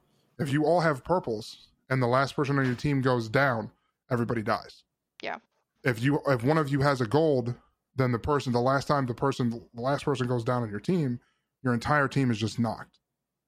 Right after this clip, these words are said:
Speaker 1: because one of you has a gold and the potential to revive. That's the reason people wanted it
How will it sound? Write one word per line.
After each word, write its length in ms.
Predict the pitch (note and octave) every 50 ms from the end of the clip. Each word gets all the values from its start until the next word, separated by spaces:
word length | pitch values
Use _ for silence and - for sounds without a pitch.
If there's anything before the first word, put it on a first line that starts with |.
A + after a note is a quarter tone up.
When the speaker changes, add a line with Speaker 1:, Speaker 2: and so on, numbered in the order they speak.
| _ _ _ _ _
Speaker 1:
because 280 | B2+ - C#3 B2 G2+ A#2
one 140 | C3 B2+
of 100 | B2 A2
you 80 | A#2 A#2
has 200 | A#2 B2 A2+ G#2+
a 40 | A2+
gold 320 | - B2 A#2 A2+ A2+ G#2+
and 120 | A2 G#2+ A2
the 60 | G2+
potential 340 | - B2 A#2+ A2 - - A2
to 40 |
revive. 440 | G#2 G#2 G#2 G#2 G#2+ G#2+ F#2+ F2 A#2
That's 260 | A2+ B2+ D3+ D3+ -
the 80 | - D3+
reason 260 | C3+ D3 C3+ C3 B2+
people 260 | A#2 B2+ B2 A#2+ A#2
wanted 220 | A#2 B2 A#2+ A2+ A2+
it 180 | A2+ G#2+ -